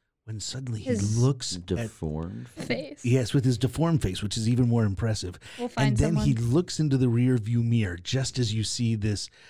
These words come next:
Speaker 1: peace come over him. He looks into the rear view mirror and you
Speaker 3: And
Speaker 1: see
Speaker 3: sees
Speaker 1: the
Speaker 3: a turtle.
Speaker 2: Zach.
Speaker 1: the truck coming up from behind and wham!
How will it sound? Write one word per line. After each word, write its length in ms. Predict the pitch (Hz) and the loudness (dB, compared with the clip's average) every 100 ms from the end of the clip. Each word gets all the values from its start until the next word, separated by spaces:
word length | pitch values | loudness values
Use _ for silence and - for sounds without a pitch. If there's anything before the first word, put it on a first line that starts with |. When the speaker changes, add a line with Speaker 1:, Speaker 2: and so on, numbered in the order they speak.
| - _ _ _ | -20 _ _ _
Speaker 1:
peace 440 | - 151 143 - - | -8 0 0 0 -2
come 260 | 127 113 | 0 2
over 300 | 113 107 104 | 2 2 0
him. 180 | 98 92 | -2 -2
He 140 | 98 | -4
looks 340 | 101 110 120 139 | 2 2 2 0
into 160 | 131 | 0
the 80 | 123 | 2
rear 180 | 113 113 | 2 0
view 200 | 110 110 | 2 2
mirror 200 | 110 104 | 2 2
and 100 | 98 | 2
you 60 | 101 | 0
Speaker 3:
And 60 | |
Speaker 1:
see 360 | 87 - 139 131 | 0 0 2 2
Speaker 3:
sees 100 | 113 | 2
Speaker 1:
the 60 | 101 | -2
Speaker 3:
a 20 | |
turtle. 720 | - - 104 90 87 78 76 - _ _ _ _ _ - | -4 0 2 2 2 -2 -6 -12 _ _ _ _ _ -16
Speaker 2:
Zach. 760 | - - - - 254 233 240 - - - - - - | -12 -12 -12 -4 -2 -2 -4 -6 -8 -10 -14 -12 -6
Speaker 1:
the 100 | - | -4
truck 520 | - - 135 92 - _ | -4 2 2 2 -4 _
coming 400 | 120 113 113 107 | 0 0 0 -2
up 180 | 104 - | -8 -2
from 220 | 120 101 | -2 0
behind 680 | 101 98 110 104 104 95 98 | -2 -2 -2 -2 -4 -6 -2
and 220 | 117 123 214 247 277 285 | 0 2 0 0 2 4
wham! 1200 | 269 254 220 165 143 131 131 127 104 95 87 85 | 4 2 2 2 2 2 0 0 -6 -10 -14 -18